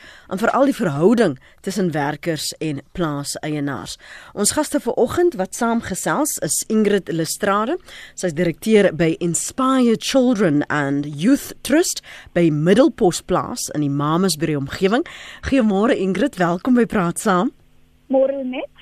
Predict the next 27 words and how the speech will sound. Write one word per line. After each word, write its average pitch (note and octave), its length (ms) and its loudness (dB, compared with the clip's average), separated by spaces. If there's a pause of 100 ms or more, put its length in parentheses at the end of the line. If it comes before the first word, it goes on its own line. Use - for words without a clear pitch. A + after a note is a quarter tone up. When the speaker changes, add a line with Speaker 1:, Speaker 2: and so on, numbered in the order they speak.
(240)
Speaker 2:
baie A3 260 -4
dankie. G#3 520 -8 (240)
Speaker 1:
Ons C4+ 180 2
gesels C#4+ 340 2
ook - 100 2
met D#4 180 4
Abram A#3+ 440 4 (100)
Daniels, F#3+ 600 4
hy F3 80 2
is D#3 160 -2
'n D#3+ 60 2
navorser G#3 840 0
en D#3+ 260 0
beleidskoördineerder E3 1000 2 (340)
by G3 80 2
die A3+ 120 2
vakbond B3 600 2
fahu, B3 680 2 (280)
dis C#3+ 120 -8
die E3+ 80 -2
Food F#3+ 280 0
and E3 120 -2
Allied E3+ 400 0
Workers D#3+ 560 -2
Union. D#3+ 340 4
Môre A#3+ 320 2
Abram. C4 380 0